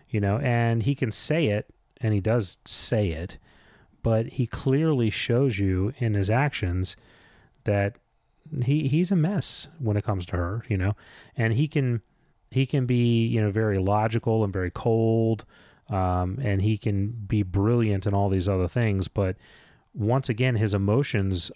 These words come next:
are, are, he's a slave to his emotions. Uh, he clearly is, and this is just one of those areas. You know, we don't know yet what it's gonna mean. Obviously, there's some, there's some bad stuff that's gonna come of this,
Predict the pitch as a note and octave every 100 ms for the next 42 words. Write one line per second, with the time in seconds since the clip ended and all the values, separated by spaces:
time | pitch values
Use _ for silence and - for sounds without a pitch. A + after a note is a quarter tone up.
0 | - C3 A2+ A#2 - C4 F#3 A2+ A#2 A2
1 | G2 F#2 - A#2+ A#2 G2 F2+ F#2 A2 G#2
2 | G#2+ A2 - - - - - _ - F#2+
3 | F#2+ G#2 C3+ A#2+ G2 F2+ G#2+ F2 G2+ G2
4 | D#3 G#2 G2 G2 F#2+ F#2+ G#2+ - G2 F#2
5 | G2+ G2 F#2 G#2 G2+ G#2 G#2 G2 F2+ G2+
6 | A2 F#2+ G#2+ - A2 F#2+ F#2+ - - -
7 | D3 F3 B2 A#2+ A#2 A2 G2 G#2+ G2+ G2
8 | - G#2+ G#2+ A2 - G2+ F#2 G#2 G#2+ F#2
9 | F#2 - - - _ _ _ - B2 A#2
10 | G2 A2 G2+ F#2+ F#2+ - G2 F#2+ F2+ F#2
11 | - _ _ _ _ - G2 - G2 G2+
12 | G2 F2 - G2+ - F#2+ - F#2 F2+ F#2
13 | F2 G2+ A#2+ - -